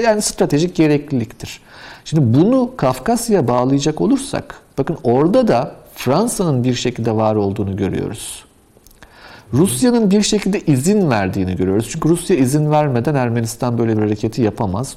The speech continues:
doğrudur. Ama Fransa'nın asıl ateşleyici olduğunu görüyoruz. Birleşik Arap Emirlikleri'nin maddi desteği olabilir Ermenistan'a. Ancak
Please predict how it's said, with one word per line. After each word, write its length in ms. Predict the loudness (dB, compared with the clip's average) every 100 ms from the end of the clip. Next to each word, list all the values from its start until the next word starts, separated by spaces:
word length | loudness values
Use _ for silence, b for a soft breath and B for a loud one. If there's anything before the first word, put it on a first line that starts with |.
| -2
doğrudur. 640 | 0 0 0 -6 -10 -18 B B B B -4
Ama 160 | -2
Fransa'nın 560 | 0 2 2 2 0 0
asıl 280 | -2 -4 -4
ateşleyici 640 | -4 -4 -4 -2 -2 -2
olduğunu 400 | -2 -2 -4 -6
görüyoruz. 400 | -4 -2 0 0
Birleşik 340 | 2 2 2 0
Arap 220 | 2 2
Emirlikleri'nin 520 | 2 0 0 0 2
maddi 420 | 2 0 0 0
desteği 400 | 0 -2 -2 -2
olabilir 420 | 0 -2 -2 -2
Ermenistan'a. 720 | -2 -2 -2 -6 -8 -6 -6 -6 b b b b b
Ancak 480 | -2 0 2 0 -6